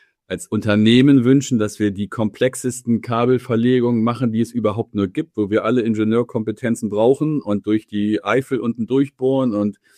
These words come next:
über die Berge verlegen und unter der Elbe durch. Das ist natürlich für uns deutlich, deutlich, deutlich spannender als eine Freileitung, die eher im Baukastensystem ist, wie Lego am Ende aller Tage. Das ist für uns nichts Spannendes.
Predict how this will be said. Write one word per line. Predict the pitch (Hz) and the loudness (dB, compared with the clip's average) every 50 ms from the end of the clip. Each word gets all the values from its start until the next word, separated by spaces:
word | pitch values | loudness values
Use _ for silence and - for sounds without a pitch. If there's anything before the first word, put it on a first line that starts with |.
| _ _ _ _ | _ _ _ _
über | - 110 110 110 | 0 2 2 2
die | 107 104 | 2 2
Berge | 85 117 120 127 127 131 | 2 4 4 4 4 2
verlegen | 127 - 123 117 123 123 131 131 127 | 0 0 0 2 2 2 2 2 2
und | 117 98 | 0 -2
unter | 110 104 101 | -4 -2 -2
der | 101 95 85 | -2 -2 0
Elbe | 104 117 127 135 127 | 0 0 0 0 0
durch. | 127 131 131 | 0 0 0
Das | 131 120 - | 0 -2 -4
ist | |
natürlich | 123 117 - 123 123 123 117 | -4 -4 -2 0 0 0 0
für | - 123 | -2 0
uns | 117 120 120 - - - - _ _ | 0 0 0 -2 -6 -16 -20 _ _
deutlich, | - 127 135 156 156 131 127 - | 4 4 6 4 4 0 -2 -2
deutlich, | - 127 123 123 107 117 - | 2 2 2 2 0 -2 -2
deutlich | - 113 113 104 104 107 | 0 0 0 0 -2 -6
spannender | - - 123 123 120 101 98 107 143 - - _ _ _ _ _ _ _ _ _ _ - | -6 -2 0 2 2 2 2 0 -2 -4 -6 _ _ _ _ _ _ _ _ _ _ -10
als | - 107 104 - - | -8 -8 -8 -6 -6
eine | 95 | -8
Freileitung, | - - - 113 131 123 104 92 92 85 98 101 95 | -6 -2 2 4 4 4 4 2 0 0 -2 -4 -4
die | - 101 101 101 95 - _ _ _ _ _ _ | -2 -2 -2 -2 -2 -4 _ _ _ _ _ _
eher | - 104 107 107 | -2 0 0 2
im | 104 98 | 2 0
Baukastensystem | 95 107 110 107 - 98 95 - - 87 82 87 85 - - 92 85 87 | 2 0 0 0 -2 -6 -6 -6 -8 -8 -8 -8 -10 -8 -6 -6 -4 -4
ist, | 85 - | -6 -6
wie | - 90 | -8 -6
Lego | 92 101 104 95 87 82 | -4 -2 -2 -2 -2 -4
am | 80 80 | -6 -8
Ende | 85 87 87 78 | -8 -8 -8 -6
aller | 80 85 85 - | -6 -8 -8 -8
Tage. | - 82 82 87 87 | -8 -8 -6 -4 -4
Das | 90 95 | -4 -6
ist | 104 98 - | -8 -8 -6
für | - 110 | -4 -4
uns | 117 110 - | -4 -2 0
nichts | 123 120 120 123 - | 0 -2 -2 -4 -8
Spannendes. | - - 113 110 101 85 76 - - - | -6 -2 -2 0 0 -2 -4 -8 -14 -20